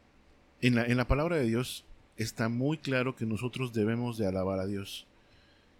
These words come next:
Este, sea quien sea, no, no importa si soy yo, si eres tú, si es el vecino, pero todos debemos de alabar a Dios. Este, tengo en, tengo en la cabeza mucho un versículo que escuché hace mucho tiempo de, de un,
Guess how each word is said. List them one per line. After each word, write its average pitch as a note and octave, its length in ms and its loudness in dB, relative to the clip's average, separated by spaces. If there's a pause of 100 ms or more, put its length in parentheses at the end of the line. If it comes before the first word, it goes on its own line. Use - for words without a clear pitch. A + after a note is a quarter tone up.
(120)
Este, F#2+ 560 -6 (120)
sea C#3+ 280 2
quien B2 260 0
sea, F2+ 380 -2 (120)
no, A2 100 -4
no A#2+ 280 -2
importa B2+ 380 0
si G#2 200 -2
soy A#2 260 0
yo, A#2+ 240 0
si A#2+ 140 0
eres G#2 180 -2
tú, B2 220 -2
si A2+ 160 -2
es G#2+ 100 -6
el G#2 80 0
vecino, B2+ 500 -2 (600)
pero A2 180 2
todos D#3 480 4
debemos A#2+ 220 2
de A2 60 2
alabar F#2 260 2
a F#2+ 80 0
Dios. C3 360 -2 (160)
Este, G2+ 380 -6
tengo D3 460 0
en, A#2 160 2
tengo D#3 220 -4
en E3+ 60 -4
la C#3+ 80 -2
cabeza A2+ 360 2
mucho A2+ 320 -2
un B2 80 0
versículo G#2+ 580 -2
que - 80 -10
escuché - 360 -4
hace G2 180 -2
mucho G#2 320 -2
tiempo F#2+ 360 -2
de, D#2+ 200 0
de C#2+ 160 -4
un, E2+ 160 -6